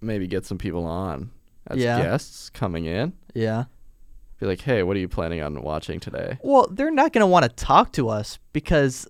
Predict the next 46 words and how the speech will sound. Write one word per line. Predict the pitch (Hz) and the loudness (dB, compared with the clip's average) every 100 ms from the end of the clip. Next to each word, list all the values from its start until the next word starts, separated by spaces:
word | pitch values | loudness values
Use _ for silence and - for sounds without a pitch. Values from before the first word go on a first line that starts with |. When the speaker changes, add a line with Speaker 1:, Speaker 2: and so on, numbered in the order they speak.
| _ | _
Speaker 2:
like, | - 117 113 | -2 -2 0
this | 175 - | -2 0
is, | 143 123 - - _ _ _ - | -2 -2 -6 -16 _ _ _ -20
uh, | - - - | -20 -18 -4
like, | 151 127 - | 0 0 -2
uh, | - - - _ _ | -14 -16 -20 _ _
there's | - 170 - | 0 2 2
still, | - 226 170 | 6 8 6
you | 165 165 | 2 0
could, | 190 160 - - | 4 2 2 -8
uh, | 123 - 131 | -6 -6 -2
when | 147 | 0
you | 170 | 4
walked | 147 131 151 | 8 8 8
in, | 127 135 | 2 0
you | 127 | 0
could | 131 120 | 0 0
feel | - 127 117 | 0 0 2
the | - | 0
shame. | - 117 104 98 - - | 0 0 0 -4 -8 2
The | 156 165 | 6 10
shame | 185 180 165 139 | 12 12 10 8
hits | 135 123 131 | 6 4 2
you. | 107 98 - - | 2 -2 -10 -20
Speaker 1:
<laughs> | - - | -20 -2
I | 135 160 | 2 2
c-, | - - | 0 -2
I | 127 | -2
can | 139 107 | 0 -2
imagine | 92 95 101 90 | 0 -2 0 -2
that | 85 | -4
vibe. | 98 76 80 73 | -6 -6 -6 -6
Speaker 2:
Yeah. | - 117 113 101 104 | -2 2 4 2 -2
Speaker 1:
You | - | -2
know, | 110 208 - | 0 2 0
I | - | -2
think | - 285 | -2 -4
we, | 311 - - - - - - - | -4 -6 -10 -18 -20 -20 -20 -10
we, | 117 135 127 - | -2 -2 -2 -6
we | 120 139 | -6 -6
just | 202 | -6
need | 170 | -4
to | 92 | -2
open | 92 110 | -2 -4
things | - 107 | -8 -6
up. | - 160 - | -4 -4 -4